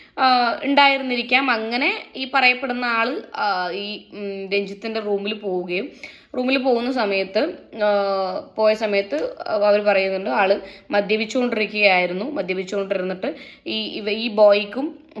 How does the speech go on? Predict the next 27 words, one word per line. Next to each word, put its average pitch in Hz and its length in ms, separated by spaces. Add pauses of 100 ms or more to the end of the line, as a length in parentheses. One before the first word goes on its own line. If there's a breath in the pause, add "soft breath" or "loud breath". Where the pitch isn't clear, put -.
പിന്നെ 185 580
ആൽക്കഹോൾ 196 520 (380)
അപ്പം, - 520
ആ, - 840 (380 loud breath)
ഈ - 100 (1120)
ഓഫർ 294 300
ചെയ്യുന്നു, 262 280
ആൽക്കഹോൾ 247 460
ഓഫർ 240 240
ചെയ്യുന്നു. 226 260
അപ്പം 226 380 (340 loud breath)
ആൾ 214 200
പറയുന്നു 208 360
എന്താ 202 160
വെച്ചിട്ടുണ്ടെന്നുണ്ടെങ്കിൽ 190 680
"എനിക്ക്, 185 200
ഞാൻ 190 340
മദ്യപിച്ചിട്ടില്ല 196 800
ഇതുവരെ," 185 640
ആ, 170 500 (160)
പിന്നെ, 175 260
ആ, - 640 (520)
അപ്പോൾ - 140
ഓഫർ 285 320
ചെയ്ത 320 180
സമയത്ത് 294 500
ഇനിയിപ്പം 285 520